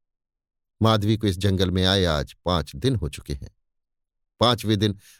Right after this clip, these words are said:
दोपहर के समय भीमसेन से मुलाकात हुई थी। उसका यानी कुबेर सिंह का अय्यार दुश्मनों की खोज खबर लगाने के लिए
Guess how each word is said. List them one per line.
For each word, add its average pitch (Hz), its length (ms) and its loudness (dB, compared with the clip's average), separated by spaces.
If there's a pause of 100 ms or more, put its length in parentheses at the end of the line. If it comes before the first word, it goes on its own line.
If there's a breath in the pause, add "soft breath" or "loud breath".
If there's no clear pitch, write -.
(140 soft breath)
दोपहर 123 420 0
के 113 100 -2
समय 98 280 0
भीमसेन 85 460 -4
से 73 140 -12
मुलाकात 76 560 -2
हुई 78 100 -6
थी। - 200 -20 (800)
उसका 139 280 2
यानी 110 240 2
कुबेर 117 400 0
सिंह 104 200 -2
का 82 140 0
अय्यार 101 400 2 (380 soft breath)
दुश्मनों 123 420 0
की 104 140 -4
खोज 120 320 0
खबर 87 320 -2
लगाने 92 380 0
के 90 120 -4
लिए 76 280 -2